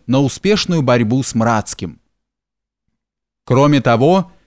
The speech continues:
Нилочка упросила Бориса пригласить князя в Крутоярск как можно скорей,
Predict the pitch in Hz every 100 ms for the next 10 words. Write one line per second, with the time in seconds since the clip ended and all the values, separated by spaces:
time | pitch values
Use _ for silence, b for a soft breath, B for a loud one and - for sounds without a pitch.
0 | b _ 131 180 247 254 - 220 190 190
1 | - 208 175 175 208 - 190 180 165 -
2 | 160 160 151 180 165 - 143 143 123 131
3 | - 127 117 113 175 214 - - - 143
4 | 147 202 170 190 - 185 170 123 95